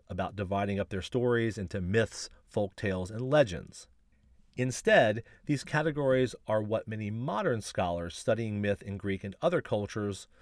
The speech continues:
settled on for categories. In fact, and this may throw you for a loop, there are some scholars who argue that myth itself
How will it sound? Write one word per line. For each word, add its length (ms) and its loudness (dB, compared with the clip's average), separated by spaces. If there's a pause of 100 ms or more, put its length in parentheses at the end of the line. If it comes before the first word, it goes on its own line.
(200)
settled 380 4
on 220 -2
for 160 -8
categories. 880 0 (580)
In 120 2
fact, 400 2 (280)
and 80 0
this 140 -2
may 100 6
throw 240 2
you 140 4
for 220 -2
a 40 -2
loop, 380 0 (320)
there 120 6
are 120 6
some 240 0
scholars 500 4
who 140 -4
argue 340 0
that 220 0
myth 280 0
itself 540 0